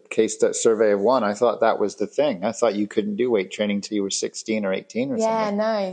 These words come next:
Speaker 2: Recent research, and there's been a big plug on this in a professional network basis, but again, I don't think that's necessarily fed down to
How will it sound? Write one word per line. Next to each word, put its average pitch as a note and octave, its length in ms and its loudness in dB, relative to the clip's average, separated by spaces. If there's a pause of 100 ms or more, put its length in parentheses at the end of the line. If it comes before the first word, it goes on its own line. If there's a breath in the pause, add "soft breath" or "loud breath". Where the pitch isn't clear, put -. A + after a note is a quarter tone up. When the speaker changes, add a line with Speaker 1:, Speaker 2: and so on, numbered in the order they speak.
Speaker 2:
Recent B3+ 360 -2
research, G#3+ 440 0
and G3 60 -2
there's G3 100 -2
been C4 140 0
a C#4 100 2
big A#3+ 180 -4 (160)
plug B3 220 0
on G3+ 140 0
this F#3+ 260 -4 (600)
in G#3 280 0
a G3+ 40 -4
professional G#3+ 680 -2
network - 420 -4
basis, E3 460 -4
but - 120 -4
again, F3+ 500 0 (420)
I F3+ 60 -2
don't G3 400 -2
think - 240 -10
that's - 260 -2
necessarily F#3 400 -10 (140)
fed A#3 140 -4 (100)
down F3+ 500 -2
to E3+ 340 0